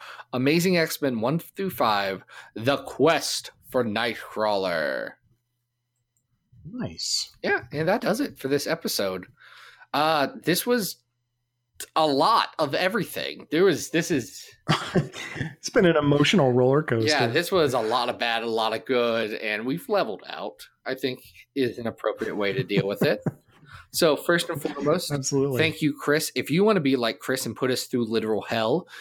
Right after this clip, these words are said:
Speaker 1: you can go to patreon dot com slash Xavier Files and support the show that way. At the two dollar level, you can request a specific story, and we will, we will look at that,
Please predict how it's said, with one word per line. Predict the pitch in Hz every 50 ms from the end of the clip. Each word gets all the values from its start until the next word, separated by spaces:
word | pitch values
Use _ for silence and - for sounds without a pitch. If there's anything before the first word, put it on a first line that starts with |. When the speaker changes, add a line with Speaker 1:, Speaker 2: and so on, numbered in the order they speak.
| - _
Speaker 1:
you | 143 190
can | 208 - 220 170
go | 139 139 135 131
to | - - 139
patreon | - 160 160 - - 156 139 131 127
dot | 127 - -
com | - - 135 127 127 123
slash | - - 143 131 123 -
Xavier | 156 143 - - 151 143 135 135
Files | 135 - 127 110 104 104 104 120 143 - - - - - - - - - - - _
and | 190 214 254 220 185 190
support | - - 185 - - 190 196 190 -
the | - 175
show | - - 208 196 180
that | 175 175 190 214 -
way. | 113 101
At | 101 -
the | -
two | - - 202
dollar | 185 165 160 170 196 175
level, | 147 135 127 123 135 135
you | 123 147 160
can | - - 143
request | 123 120 - - - 165 170 170 - - - -
a | - 151 143 143 143 143 147 143 139 143 143 - - _ - - - _ _
specific | - - - 254 240 - 131 113 - 107 95 - -
story, | - - - 98 92 92 98 107 110 104 90 - _ _ _ _ _ -
and | 113 110 110 110 113 117 - -
we | 123 123 180 247
will, | 302 320 175 139 107 98 95 - _ _ _ _ _ _ _ _
we | - 143 202 220
will | 165 123 104 95
look | 101 104 - 131
at | - -
that, | 107 101 98 -